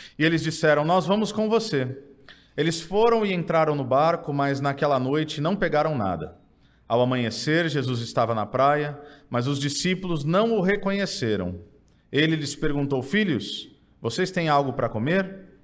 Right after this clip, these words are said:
'Não', responderam eles. Ele disse: 'Lancem a rede do lado direito do barco e vocês encontrarão.' Eles a lançaram e não conseguiam recolher a rede,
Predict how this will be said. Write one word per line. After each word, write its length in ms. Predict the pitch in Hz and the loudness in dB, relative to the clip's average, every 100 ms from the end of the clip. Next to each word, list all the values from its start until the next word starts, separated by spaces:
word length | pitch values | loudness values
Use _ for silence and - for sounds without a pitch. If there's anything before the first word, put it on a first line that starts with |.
| _ - | _ -8
'Não', 440 | 175 165 139 139 - | -2 0 0 -4 -4
responderam 600 | 127 127 131 123 123 143 | -4 -2 -2 0 0 0
eles. 480 | 107 90 - - - _ - - - | 0 -2 -8 -14 -18 _ -20 -18 -4
Ele 140 | 143 | -2
disse: 320 | 147 165 160 | 0 0 0
'Lancem 340 | 165 226 240 262 | 2 2 2 2
a 60 | |
rede 340 | 214 170 190 151 | 2 2 2 0
do 100 | 135 | 2
lado 240 | 143 151 | 2 2
direito 340 | 135 139 139 143 | 0 0 0 0
do 100 | 156 | 2
barco 320 | 143 156 202 | 4 4 0
e 40 | |
vocês 360 | 190 190 185 175 | -4 -2 -2 -2
encontrarão.' 640 | 185 196 190 202 160 120 123 - - _ - - | -2 -2 0 0 0 -2 -4 -14 -20 _ -14 -4
Eles 240 | 131 131 | -2 2
a 60 | 135 | 2
lançaram 600 | 131 123 - 180 196 185 | 2 -2 2 2 2 2
e 60 | |
não 160 | 180 220 | 0 0
conseguiam 800 | 214 - - 131 135 180 196 185 | -2 -4 -4 -6 -2 -2 0 0
recolher 580 | 170 208 208 175 185 | 0 0 0 0 2
a 80 | 214 | 2
rede, 460 | 156 135 135 127 | 2 0 -2 -4